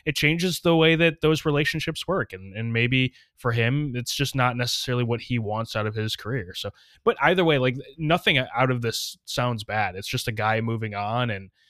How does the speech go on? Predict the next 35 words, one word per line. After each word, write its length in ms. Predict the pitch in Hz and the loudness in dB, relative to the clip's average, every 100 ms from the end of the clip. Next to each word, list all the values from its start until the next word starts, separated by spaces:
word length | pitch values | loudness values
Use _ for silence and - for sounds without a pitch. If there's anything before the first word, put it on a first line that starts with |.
| _ - | _ -6
and 100 | 110 | -2
a 60 | |
guy 360 | 110 107 110 113 | 0 2 4 2
who, 500 | 117 113 110 110 110 _ - | 0 0 0 -2 -4 _ -4
whose 180 | 123 | -2
lineage 360 | 120 117 120 117 | 0 0 0 0
is 140 | 117 | -2
racing 400 | 107 107 113 127 | -2 -4 -4 -4
games. 340 | 117 113 139 139 | -2 -2 -2 -2
And 100 | 120 | 0
yeah, 200 | 117 85 - | 0 0 -4
Playground 420 | 117 117 127 120 | -2 0 0 0
Games 260 | 110 120 | 0 -2
is 100 | 123 | -2
going 180 | 113 113 | -2 -2
to 80 | 113 | -2
keep 240 | - 127 | -4 -4
making 260 | 123 117 110 | -4 -4 -6
racing 340 | 101 107 131 | -6 -4 -2
games, 260 | 127 143 135 | -2 -2 -4
but 100 | 135 | -2
they're 140 | 139 | 2
also 200 | 135 147 | 2 2
doing 220 | 160 170 160 | 0 2 4
other 160 | 160 | 2
things 320 | - 202 151 | 2 0 0
now. 240 | 110 - _ _ - | -4 -16 _ _ -8
And 240 | 117 117 | -6 -4
so, 420 | - 120 117 117 - _ _ _ _ _ _ _ _ _ - | -2 0 2 2 0 _ _ _ _ _ _ _ _ _ 0
and 160 | 151 147 | 4 6
they 80 | |
were 300 | 147 156 151 - _ _ _ _ _ | 8 6 4 -2 _ _ _ _ _
told, 380 | - 220 294 185 | 0 4 4 4
"You're 160 | 120 135 | 4 4
making 420 | 123 - 107 | 2 0 -6